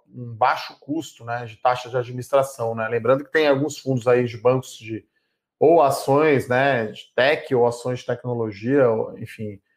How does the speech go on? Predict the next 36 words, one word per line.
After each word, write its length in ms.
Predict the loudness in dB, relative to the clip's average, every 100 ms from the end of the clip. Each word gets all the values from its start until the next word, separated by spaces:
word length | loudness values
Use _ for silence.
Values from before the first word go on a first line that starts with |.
| _ _
E 120 | 2 4
aí 200 | 6 6
no 120 | 4
E 60 |
T 100 | 4 4
F 300 | 4 2 2
é 40 |
bem 120 | 2
mais 180 | 2 2
barato, 460 | 2 4 2 0 -4 _ _ _ _ _ -8
né? 280 | -4 -4 -6
E 80 | -16
você 260 | -18 -20
tem 140 | -10 -4
uma 100 | -2
vantagem, 720 | -2 -4 0 4 4 2 0
na 100 | -2
minha 140 | -2
opinião. 480 | -2 0 2 2 -2 -10 _ _ _
Acho 120 | -4 2
que 60 |
é 100 | 4
isso, 200 | 4 4
né, 120 | 4
Bruno? 280 | 4 4 4
Uma 180 | 4 6
hora 260 | 6 6 2
aqui 240 | 0 -2
de 400 | -2 -2 -2 -4
Morning 280 | -2 -2 -2
Call, 420 | 2 4 6 4
a 20 |
gente 260 | 2 -2 -2
respondeu 400 | -6 -2 0 2
bastante 440 | 2 0 -4 -6
perguntas. 720 | -4 -4 -2 -2 0 2 2